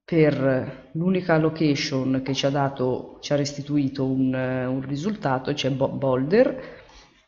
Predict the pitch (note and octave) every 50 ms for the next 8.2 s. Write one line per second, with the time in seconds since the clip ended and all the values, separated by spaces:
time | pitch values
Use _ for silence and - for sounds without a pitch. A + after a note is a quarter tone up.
0 | _ _ _ - - - - C#4+ B3+ G#3 F3 C#3+ B2+ C3 C3+ C#3 - - - -
1 | - - _ _ _ _ _ _ _ _ _ _ _ _ _ _ _ _ _ -
2 | A#3+ G#3+ - E3+ D#3+ G3 D3+ D3+ - - - C#3+ C#3+ C#3 C#3 C3+ C3+ - D#3+ D3+
3 | C#3+ C#3 D3 D3 A#2 A#2+ - G3 G#3+ A#3+ C4+ - C3+ - - - B2+ C3 C3 C3+
4 | C3 C3 B2+ A#2+ A#2+ A#2+ A#2 A#2 A#2 A#2+ B2 A#2+ A#2+ B2 - C3+ C3 B2+ B2+ C3+
5 | C3 - - C3 C3 C3 C3 - - B2+ C3 C3 - B2+ B2+ - - C3+ C3+ C3+
6 | C3+ C3+ C#3 C#3 C#3+ C#3 C#3 B2+ - C3+ - C#3 C#3+ C#3 C#3+ - C#4 - - -
7 | - D#3 C3+ C#3+ D#3+ E3 A3 A#3 B3 B3 G#3 E3 C#3 B2+ C3+ C#3 - C#3+ D3 F3
8 | - - -